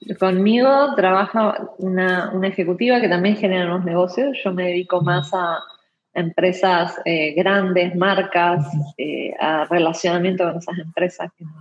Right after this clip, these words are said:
Speaker 1: no es
Speaker 2: Ujú.
Speaker 1: fácil, no es solo entrar, hay que, hay que
Speaker 2: <laughs>
Speaker 1: entrar y, y escarbar y,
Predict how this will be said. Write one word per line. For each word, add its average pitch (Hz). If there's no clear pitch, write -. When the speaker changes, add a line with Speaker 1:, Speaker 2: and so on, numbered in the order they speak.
Speaker 1:
no 156
es -
Speaker 2:
Ujú. 151
Speaker 1:
fácil, 165
no 160
es 165
solo 175
entrar, 156
hay 156
que, -
hay 160
que 160
Speaker 2:
<laughs> 160
Speaker 1:
entrar 160
y, 151
y 175
escarbar 165
y, 131